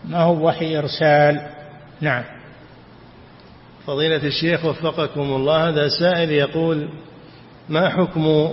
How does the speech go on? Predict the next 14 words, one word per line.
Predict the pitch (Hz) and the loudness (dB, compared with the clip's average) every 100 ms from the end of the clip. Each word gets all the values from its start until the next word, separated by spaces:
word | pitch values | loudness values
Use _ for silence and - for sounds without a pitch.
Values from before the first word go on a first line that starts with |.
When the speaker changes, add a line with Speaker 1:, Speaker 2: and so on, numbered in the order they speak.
| 151 | -2
Speaker 2:
إقامة | 165 151 156 160 151 143 | -4 0 0 2 0 -2
الدروس | 143 123 135 143 127 110 - - - | -6 -2 0 2 0 -2 -6 -10 -4
العلمية | 147 131 135 127 151 143 139 - - - - - - - - | -2 0 -2 0 0 0 -2 -4 -18 -20 -20 -20 -20 -20 -2
بعد | 156 147 139 | -2 0 -2
فجر | 139 156 151 139 | -4 -4 -4 -2
يوم | 147 139 143 139 139 | -2 -4 -2 0 2
الجمعة، | 135 127 151 123 107 101 - - - - - - | 0 0 0 -2 -4 -8 -12 -20 -20 -20 -20 -14
وكذلك | 127 - 123 143 147 143 151 151 - - - - | -12 -8 -2 0 0 -2 -4 -6 -8 -18 -20 -16
بعد | 143 147 143 | -2 0 0
صلاة | 135 - 131 151 151 | -2 -2 -2 -2 -2
الجمعة؟ | 139 120 110 107 113 - - - - - - - - - - - - - - | -6 -6 -6 -8 -10 -12 -20 -20 -20 -20 -20 -20 -20 -20 -20 -20 -20 -18 -4
Speaker 1:
كانوا | 196 185 202 | -2 2 2
يكرهون | 196 196 185 208 190 | 2 2 4 4 4
التحلق | 147 - 151 165 170 156 147 | -2 -2 2 4 4 2 -2